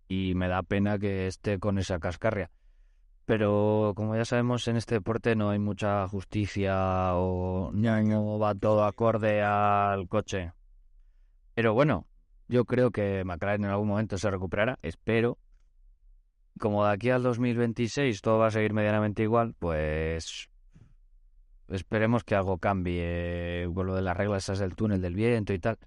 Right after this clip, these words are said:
Speaker 1: Pero no sé, ojalá y consigan mejorar un poco más.
Speaker 2: Y ya pa-, para ir acabando, eh, así hablando un poco por encima del, del resto de, de pilotos de la plantilla,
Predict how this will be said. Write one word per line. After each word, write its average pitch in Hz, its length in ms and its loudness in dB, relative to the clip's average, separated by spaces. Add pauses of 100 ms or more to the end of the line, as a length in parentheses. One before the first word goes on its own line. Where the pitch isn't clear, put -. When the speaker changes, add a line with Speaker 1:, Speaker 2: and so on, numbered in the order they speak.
(760)
Speaker 1:
Pero 104 160 0
no 104 100 2
sé, 98 160 -2
ojalá 101 360 0
y 92 100 -4 (600)
consigan 92 320 0
mejorar 85 420 0
un 82 120 -4
poco 69 240 -8
más. - 260 -16 (1080)
Speaker 2:
Y 127 100 -4
ya 113 140 -2
pa-, 120 460 4
para 113 300 2
ir 113 80 2
acabando, 120 640 2 (420)
eh, 107 720 -2
así 98 280 -4
hablando 113 340 2
un 110 80 -2
poco 110 200 -2
por 107 120 -2
encima 117 360 -2
del, 110 360 0
del 120 240 -2
resto 123 280 0
de, 120 160 0
de 120 120 0
pilotos 117 320 0
de 123 40 2
la 113 60 2
plantilla, 113 560 0